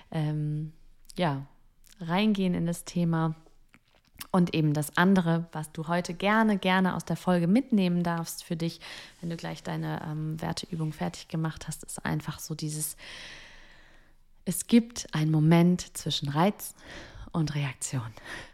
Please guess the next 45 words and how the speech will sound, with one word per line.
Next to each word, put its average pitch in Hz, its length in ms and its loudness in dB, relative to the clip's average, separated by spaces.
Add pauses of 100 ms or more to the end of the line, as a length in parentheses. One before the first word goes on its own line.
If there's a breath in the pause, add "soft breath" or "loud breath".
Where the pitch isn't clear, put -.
(200 loud breath)
Das - 180 -4
kann 220 380 4 (340 loud breath)
ein 180 180 2
bewusster, 214 540 4
tiefer 196 340 2
Atemzug 185 540 0
sein. 175 240 0
Verlänger 247 480 2
den 202 200 2
auch 185 180 -4
gerne. 175 360 0 (320 loud breath)
Kommunizier 240 800 4
gerne. 190 380 0
Was 175 200 -6
macht 214 340 -2
das - 180 -6
grad 190 280 -4
mit 190 180 -4
dir, 202 180 0
ja? 180 240 0 (300 loud breath)
Und 196 200 2
auch 175 140 4
da 220 260 4
vielleicht 185 500 -2
nochmal, 180 340 0
das 170 200 -4
war 165 180 0
auch - 160 -4 (100)
Thema 180 380 0
in 156 200 -6
dem 151 320 -6 (160)
Gespräch, 262 460 0
von 185 140 0
dem 175 120 2
ich - 120 -6
eben 180 160 0
schon 175 120 -4
mal 170 100 -4
kurz - 220 -10
berichtet 208 520 -4
habe, 175 140 -6
in 165 60 -2
diesem 160 200 -4
netten 156 280 -6
Austausch. 202 640 -2